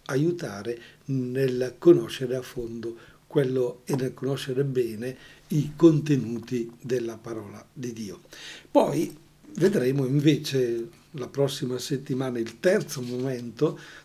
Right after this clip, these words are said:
della lettura spirituale condivisa, che è la meditazione condivisa.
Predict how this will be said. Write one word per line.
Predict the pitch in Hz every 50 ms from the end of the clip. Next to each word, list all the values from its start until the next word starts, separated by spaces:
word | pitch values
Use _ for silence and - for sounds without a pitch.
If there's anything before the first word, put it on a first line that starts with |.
| -
della | - 131 131 127 127
lettura | 120 120 127 123 - - 151 143
spirituale | 127 - - - 120 120 123 - - 131 131 127 127 123
condivisa, | - 127 123 120 123 120 120 147 147 147 165 123 113 117 113 123 156 196 - - - - - -
che | - - 147 127 135 147 165 208
è | - - 185
la | 143 139 143
meditazione | 143 139 147 170 180 160 170 170 - - 143 127 - - - - 175 226 262 214 160 120 113 101 - - - -
condivisa. | - 143 131 120 120 110 113 113 107 107 101 101 - - -